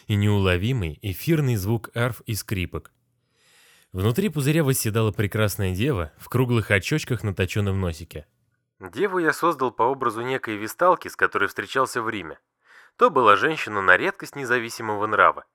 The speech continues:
По ночам Юлия частенько удирала от священного огня и пробиралась в большой цирк, чтобы сделать свои ставки в соревнованиях колесниц. Очков она, разумеется, не носила.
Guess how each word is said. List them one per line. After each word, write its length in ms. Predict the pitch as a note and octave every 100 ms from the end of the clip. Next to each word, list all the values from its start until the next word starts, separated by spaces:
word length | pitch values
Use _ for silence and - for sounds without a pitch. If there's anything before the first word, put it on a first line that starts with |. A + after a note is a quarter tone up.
| _ _ _ _
По 80 | G2+
ночам 400 | G2 F#2+ E3 D3+
Юлия 360 | G2 A#2+ A2+
частенько 500 | G2 G2 - F3+ -
удирала 440 | G#2 F#2 G#2 C#3 G#2+
от 80 | -
священного 640 | G#2 - C3 G#2+ G2 F#2+
огня 300 | F2+ B2 E3 - - -
и 80 |
пробиралась 580 | G#2+ A2 G2 B2+ E3+ D3
в 60 | A#2
большой 320 | C3+ C3 D3
цирк, 340 | - D3+ F#2+
чтобы 300 | - - F2+
сделать 380 | E2+ F#2 C3+ A#2
свои 260 | - G2 F#2
ставки 400 | - D3+ D3+ C3+
в 60 |
соревнованиях 680 | - G2+ F2+ F#2 G2+ A2+ G#2
колесниц. 640 | - G#2 G2+ - E2 - _ _ _ _ - -
Очков 380 | A#2 - C4+ A#3
она, 140 | F#3+
разумеется, 480 | D#3+ D3 D#3 D3+ B2
не 100 | A#2+
носила. 500 | A#2+ B2 G#2 D#2